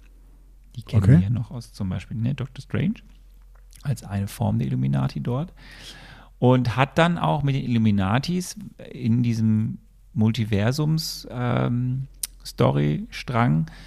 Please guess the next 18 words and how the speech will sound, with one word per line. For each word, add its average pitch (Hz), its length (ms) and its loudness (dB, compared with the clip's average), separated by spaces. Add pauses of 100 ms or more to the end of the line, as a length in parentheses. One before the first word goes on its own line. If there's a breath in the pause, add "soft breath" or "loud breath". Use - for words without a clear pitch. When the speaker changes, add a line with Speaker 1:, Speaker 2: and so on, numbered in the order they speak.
(540 loud breath)
Speaker 1:
äh, 123 600 -2
dafür 120 400 0
gesorgt, 113 600 4
dass 123 260 -2
am 113 180 0
Ende 123 420 4
das 139 180 0
Multiversum 117 840 2
halt 110 320 0
nicht 110 460 4
die 113 140 2
eigene 101 400 2
Welt 98 260 0
zerstört - 540 2
und 107 120 2
dass 104 200 0
dafür 110 320 2
eben 101 380 2